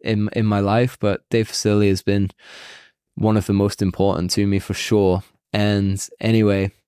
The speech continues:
because of the lessons that Demschitz taught me, I start feeling more confident. I start trying to go to different locations. They weren't really doing that much outside of the U S A because it's such a big country and there's so much to do there. But I always dreamt of going to Norway.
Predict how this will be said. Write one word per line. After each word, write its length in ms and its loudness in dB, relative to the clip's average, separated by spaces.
because 380 0
of 320 0
the 560 0
lessons 480 0
that 120 -2
Demschitz 420 -2
taught 220 0
me, 100 -2
I 60 0
start 300 -4
feeling 240 0
more 160 0
confident. 560 -2
I 40 -6
start 300 -2
trying 260 -2
to 60 0
go 220 0
to 140 -8
different 320 -4
locations. 800 0
They 100 4
weren't 280 2
really 280 6
doing 240 2
that 180 0
much 280 -4
outside 400 0
of 80 -2
the 100 2
U 140 4
S 180 -2
A 240 2
because 580 -4
it's 200 -8
such 200 -6
a 60 -4
big 180 -4
country 380 -2
and 80 0
there's 100 -2
so 160 -2
much 260 -4
to 60 -10
do 220 2
there. 340 0
But 260 0
I 120 0
always 300 2
dreamt 320 -4
of 80 -8
going 240 0
to 100 -4
Norway. 540 2